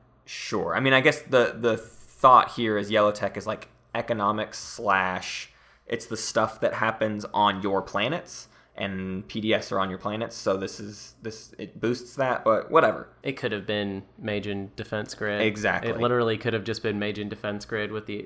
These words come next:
Speaker 2: with that name, and nobody would have thought
Speaker 1: Yeah.
Speaker 2: that was weird. But
Speaker 1: Yeah.
Speaker 2: y-, yeah, uh, I, I think this is, I, I feel like this is the tech that people are stuck on when we're talking about P D S in
Speaker 1: Yes.
Speaker 2: general, as to whether or not this makes P D S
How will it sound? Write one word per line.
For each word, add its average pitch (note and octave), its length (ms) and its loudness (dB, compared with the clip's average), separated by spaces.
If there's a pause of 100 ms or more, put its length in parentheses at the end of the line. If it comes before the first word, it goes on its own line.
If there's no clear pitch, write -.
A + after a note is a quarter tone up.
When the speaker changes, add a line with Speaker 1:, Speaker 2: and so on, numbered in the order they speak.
Speaker 2:
with A2 200 -8
that G#2 180 0
name, G2+ 260 -2
and G2 100 -6
nobody G2 300 -4
would G2 160 -6
have G2+ 200 -8
thought - 260 -8
Speaker 1:
Yeah. - 60 -6
Speaker 2:
that - 100 -6
was A#2+ 120 -12
weird. A#2+ 320 -8
But - 180 -2 (380)
Speaker 1:
Yeah. - 80 -14
Speaker 2:
y-, - 120 -18
yeah, E3+ 200 8
uh, C#3+ 400 12
I, D3+ 340 2 (340)
I C3 100 4
think E3+ 240 -4
this D3 260 -2
is, C#3 440 -4 (160)
I, F3+ 100 -8 (140)
I D3 40 -6
feel C4+ 140 0
like G3+ 120 4
this D#3 120 0
is - 80 -12
the C3+ 80 2
tech C#3+ 240 2
that - 100 -6
people C3+ 240 -2
are A#2+ 80 4
stuck C3 320 0
on C3 360 4 (400)
when B2+ 340 0
we're A#2+ 160 2
talking C3 240 4
about B2 160 0
P C3+ 140 -2
D B2 120 0
S A#2+ 160 2
in G#2+ 40 0
Speaker 1:
Yes. F#2+ 120 0
Speaker 2:
general, B2 440 2
as A2+ 160 0
to A#2 100 -4
whether A#2+ 480 6
or A#2+ 60 4
not A2+ 340 6
this A2 220 0
makes G#2+ 400 -4
P A#2+ 160 -10
D A2+ 200 -4
S G2+ 480 -2